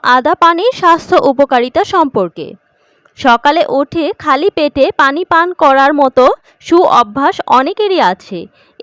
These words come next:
এই সু অভ্যাসের নৌকায় চড়ে আপনি জীবনের নদী হেসে খেলে পার করে দিতে পারবেন। কোনো জটিল কুটিল অসুখই সহজে আপনার নৌকাকে ডুবিয়ে দিতে পারবে না। তাই বিশিষ্ট চিকিৎসকরা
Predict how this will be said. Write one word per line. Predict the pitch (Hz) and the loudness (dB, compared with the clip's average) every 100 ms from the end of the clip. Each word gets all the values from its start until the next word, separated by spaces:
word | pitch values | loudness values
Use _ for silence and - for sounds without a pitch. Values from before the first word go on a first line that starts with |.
| 254 | 0
এই | 440 - | 0 2
সু | 403 381 285 | 2 2 0
অভ্যাসের | 262 294 294 - 339 | 0 -2 -2 -2 -2
নৌকায় | 339 302 311 349 339 | 2 2 2 -2 0
চড়ে | 320 285 233 - | 0 2 0 -2
আপনি | 254 269 320 277 | -2 -2 -4 -4
জীবনের | 247 240 294 339 | -2 0 0 0
নদী | 330 302 285 392 | 0 0 0 -2
হেসে | 320 285 339 | -2 -2 -4
খেলে | 349 349 381 | -4 -4 0
পার | 330 320 | 0 0
করে | 349 339 | 0 0
দিতে | 320 311 302 | 0 -4 -2
পারবেন। | 214 170 160 160 202 _ _ _ - | 0 0 0 -6 -10 _ _ _ -2
কোনো | 311 381 | 2 2
জটিল | 311 247 262 339 381 | 4 4 2 2 -2
কুটিল | - 392 381 349 - | 2 2 2 0 2
অসুখই | 285 - 359 320 285 415 | 2 0 -2 -2 -4 0
সহজে | 294 311 311 349 - | 2 2 0 0 0
আপনার | 294 302 277 311 | -2 -2 -4 0
নৌকাকে | 294 320 339 359 | 0 -2 -4 -2
ডুবিয়ে | 277 226 254 269 | -2 -2 -4 -4
দিতে | 311 392 | -6 0
পারবে | 339 262 190 165 | 2 2 0 -4
না। | - - _ _ _ _ _ _ _ | -8 -16 _ _ _ _ _ _ _
তাই | 247 233 269 | 0 0 0
বিশিষ্ট | 262 269 330 - 403 | -4 -6 -6 -2 -2
চিকিৎসকরা | 370 370 370 - 349 - 285 | -2 -4 -4 0 -2 0 0